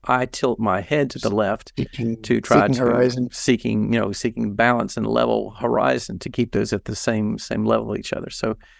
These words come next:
Speaker 1: they're interacting with my mechanoreceptors probably in my cervical region to get that position there to, to be able to look
Speaker 2: Fascinating.
Speaker 1: straight ahead. So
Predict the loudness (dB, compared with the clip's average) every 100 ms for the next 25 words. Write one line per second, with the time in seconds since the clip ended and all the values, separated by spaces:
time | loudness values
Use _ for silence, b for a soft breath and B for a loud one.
0 | b b b -6 -4 -2 0 2 2 0
1 | -2 0 0 0 -4 -12 -20 -16 -8 -8
2 | -4 -2 0 -2 0 -2 -2 -8 0 0
3 | 2 0 0 -2 0 2 2 -2 -4 -4
4 | -6 -10 -4 -4 0 -2 -2 -4 0 -2
5 | 0 -2 -2 -6 -6 -8 -8 -16 -20 -20
6 | -16 -4 0 2 4 2 2 2 2 2
7 | 0 -2 -4 -4 -8 -10 -10